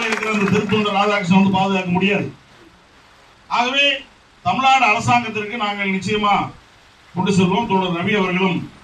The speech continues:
தோழர் சுப்பராயன் மூலமாக இந்த கருத்துக்களை கொண்டு செல்வதாக சொல்லியிருக்கிறார்.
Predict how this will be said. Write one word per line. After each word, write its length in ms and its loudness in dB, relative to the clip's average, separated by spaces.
தோழர் 260 -2
சுப்பராயன் 460 2
மூலமாக 360 2
இந்த 160 -10
கருத்துக்களை 420 0
கொண்டு 260 0
செல்வதாக 360 0
சொல்லியிருக்கிறார். 580 0